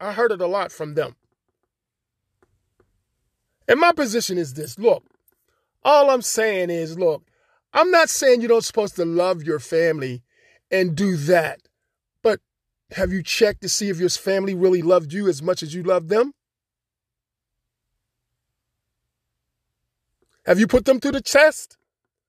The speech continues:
Because I know you have to. You know why? Because look at what my family did to me. And that should show you,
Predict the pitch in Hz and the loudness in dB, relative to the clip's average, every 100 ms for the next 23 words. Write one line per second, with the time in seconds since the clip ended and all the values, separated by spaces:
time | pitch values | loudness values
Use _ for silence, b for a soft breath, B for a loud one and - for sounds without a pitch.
0 | _ _ _ _ _ _ _ - 196 233 | _ _ _ _ _ _ _ -4 2 4
1 | 226 233 277 320 269 240 285 - 220 202 | 4 4 4 4 0 0 0 -2 -10 -6
2 | 208 220 254 277 302 330 _ _ _ _ | -2 2 4 4 4 0 _ _ _ _
3 | _ _ _ _ _ _ _ _ _ _ | _ _ _ _ _ _ _ _ _ _
4 | _ _ _ _ _ _ _ _ _ _ | _ _ _ _ _ _ _ _ _ _
5 | _ _ - 170 196 170 220 185 170 185 | _ _ -6 2 2 4 2 2 2 2
6 | 185 - 180 170 147 175 160 160 220 139 | 0 0 0 0 2 2 2 -4 -2 -4
7 | - _ _ _ _ _ _ _ _ _ | -10 _ _ _ _ _ _ _ _ _
8 | 139 143 214 - 170 - 247 214 170 175 | -4 2 2 0 -4 2 4 2 -4 -10